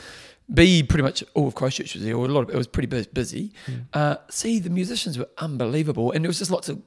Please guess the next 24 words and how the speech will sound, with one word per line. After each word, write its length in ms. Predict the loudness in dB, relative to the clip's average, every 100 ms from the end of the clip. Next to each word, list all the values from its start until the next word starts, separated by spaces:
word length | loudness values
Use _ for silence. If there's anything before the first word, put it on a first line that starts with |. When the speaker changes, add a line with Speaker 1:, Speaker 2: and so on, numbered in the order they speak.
| -8
Speaker 1:
Kiwiana 600 | -2 2 2 2 0 0
in 60 |
it. 160 | -2 -6 2
Like, 160 | 2 4
Speaker 2:
Mm-hmm. 80 |
Speaker 1:
then 120 | 2 2
the 80 |
last 260 | 4 4 4
band, 340 | 2 2 0 -2 2
um, 240 | 2 2
the 80 | 2
last 220 | 2 2
song 160 | -2 0
that, 200 | -2 -2
um, 180 | -4 -2
Six 240 | -4 -4
Sixty 220 | -4 -6 0
do, 260 | 0 0 -4
which 220 | -6 -6
is 60 | -6
Don't 160 | -8
Forget 160 | -6 -4
Your 100 | 0
Roots, 380 | 0 0 -4